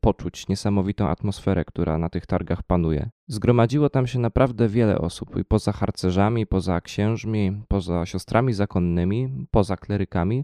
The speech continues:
była tam masa ludzi świeckich i to chyba oni pokazywali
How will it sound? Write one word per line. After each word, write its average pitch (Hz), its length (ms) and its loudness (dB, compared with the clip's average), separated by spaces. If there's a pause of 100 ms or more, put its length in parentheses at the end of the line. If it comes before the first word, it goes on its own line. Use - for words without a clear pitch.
(120)
była 120 180 6
tam 117 180 2
masa 123 440 2
ludzi 104 280 0
świeckich - 640 -4
i - 80 -8
to 117 120 0
chyba 107 320 2 (280)
oni 113 400 2 (260)
pokazywali 104 800 2